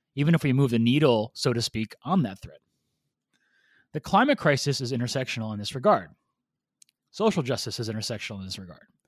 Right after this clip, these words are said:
And those two issues are very much intersectional with each other. So Raissa focuses her activism not on one strand or issue, but on how multiple systems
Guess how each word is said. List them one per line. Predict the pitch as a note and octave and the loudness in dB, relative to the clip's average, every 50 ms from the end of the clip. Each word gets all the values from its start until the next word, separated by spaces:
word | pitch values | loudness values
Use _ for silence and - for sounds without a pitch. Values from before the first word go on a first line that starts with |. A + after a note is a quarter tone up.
| _ _ _ _ _ _ _ _ _ _ _ _ - | _ _ _ _ _ _ _ _ _ _ _ _ -2
And | C#3 D3 | 4 6
those | G3 A#3 B3+ | 8 8 8
two | - - F3 | 6 4 4
issues | D3+ C#3+ - - E3 C#3+ | 4 4 2 0 -2 0
are | C3+ A2 | -2 0
very | G#2+ A#2+ A#2+ | 0 0 0
much | A#2 A#2+ B2 A#2+ - | 0 0 -2 -2 -4
intersectional | A#2+ A2+ A#2 A#2+ - - G#2 - - - G#2+ A2 A#2 | -6 -6 -6 -6 -8 -10 -10 -10 -10 -8 -8 -8 -8
with | A#2 A2 - _ - | -8 -10 -10 _ -12
each | C#3 - - - | -10 -8 -6 -4
other. | G#3 G3 B2+ - - _ _ _ _ _ _ _ _ _ _ _ _ _ _ _ _ _ | -4 -4 -4 -8 -14 _ _ _ _ _ _ _ _ _ _ _ _ _ _ _ _ _
So | - - F#3 F#3 F3 - | 2 4 4 4 4 2
Raissa | C3 C#3+ C#3+ D#3 F#3 F#3 - A3 F#3+ | 0 0 2 4 4 4 2 2 2
focuses | - E3+ E3 - - D3 - D3 | 4 2 2 2 0 -2 -4 -4
her | A#2+ C#3 | -2 -2
activism | B2+ B2+ C3+ - B2+ A2+ A#2 G#2+ A2 G#2 | -2 -2 -2 -4 -4 -4 -4 -4 -4 -2
not | G#2+ C3 D3 E3+ | 0 0 0 0
on | C#3+ D3+ C#3 A#2+ | 0 -2 -2 0
one | A#2 B2 A#2+ A#2 | 0 0 0 0
strand | - - - A#2 A2+ A#2 G#2 | -2 -4 -4 -4 -4 -4 -4
or | G2 G2+ | -2 -2
issue, | D#3+ E3+ - - - - _ _ _ _ _ _ _ _ _ _ _ _ _ _ _ | -2 -2 -2 -4 -8 -12 _ _ _ _ _ _ _ _ _ _ _ _ _ _ _
but | - C3+ | -6 -4
on | C3 C#3+ D#3 | -2 -2 -2
how | C#3+ B2 D3 D3 D3 C#3 C3+ C3 B2+ _ _ | 0 2 2 2 4 4 2 0 -2 _ _
multiple | - A#2+ B2 C3 C3+ C#3 D#3 G#3+ G#3 - - G#3 F3 F3+ F#3 D3+ B2+ B2 | -12 -8 -6 -2 0 2 2 2 4 2 2 2 4 4 4 4 2 0
systems | A#2+ - - B2+ A2 - - G2+ F2 F2 G2 - - | -2 -4 -6 -8 -8 -8 -10 -12 -12 -12 -14 -14 -16